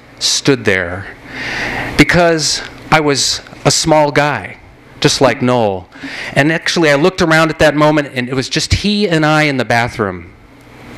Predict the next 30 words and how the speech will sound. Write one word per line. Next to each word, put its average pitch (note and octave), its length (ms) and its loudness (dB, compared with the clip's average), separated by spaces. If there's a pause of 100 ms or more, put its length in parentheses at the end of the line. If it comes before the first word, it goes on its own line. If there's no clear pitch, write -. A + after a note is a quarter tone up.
(680)
And A2 120 6
I G#2+ 60 2
thought, G#2 300 2 (160)
"If - 100 -2
anybody C#3 320 2
sees C3 300 0
me B2 140 0
in A#2 80 -2
here A2+ 180 -2
with G2+ 160 -6
him, G2+ 400 -4 (460)
they're B2 140 6
gonna A2 160 0
tar-, A#2 420 2
target A#2 400 0
me A#2+ 120 0
too. B2 220 -2
They're A2+ 80 2
gonna A2+ 160 -2
think B2 180 -4
I'm B2+ 140 0
a A2 40 -2
queer G#2 280 -2
guy. F#2+ 380 -4 (260)
I B2+ 120 2
better A2+ 180 0
get G#2 160 0
out G2+ 160 -2
of F#2 60 -8
here. F2+ 240 -6